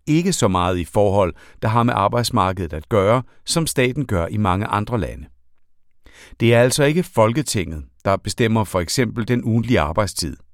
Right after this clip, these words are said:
Folketinget bestemmer heller ikke, at der skal være en lovbestemt mindsteløn på det danske arbejdsmarked. Det afhænger af de kollektive overenskomster. At mange forhold på arbejdsmarkedet bestemmes af arbejdsmarkedets parter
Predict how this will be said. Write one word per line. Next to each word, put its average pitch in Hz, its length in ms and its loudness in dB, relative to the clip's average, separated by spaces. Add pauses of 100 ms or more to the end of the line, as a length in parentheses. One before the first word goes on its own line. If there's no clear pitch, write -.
(720)
Folketinget 98 800 0 (120)
bestemmer 95 420 -2
heller 123 260 2
ikke, 104 340 0 (280)
at 123 160 0
der 131 80 4
skal 123 240 -2
være 123 280 2
en 101 80 -2
lovbestemt 107 600 -2
mindsteløn 110 600 0
på 113 80 -4
det 107 180 -4
danske 90 320 -2
arbejdsmarked. 73 680 -4 (1000)
Det 170 80 2
afhænger 143 540 2
af 127 120 -2
de 131 100 -8
kollektive 107 640 -2
overenskomster. 95 800 -4 (720)
At - 200 -12
mange 104 280 2
forhold 113 400 4
på 98 80 -2
arbejdsmarkedet 90 920 0
bestemmes 104 500 -2
af 87 60 0
arbejdsmarkedets 82 840 -2
parter 98 420 -2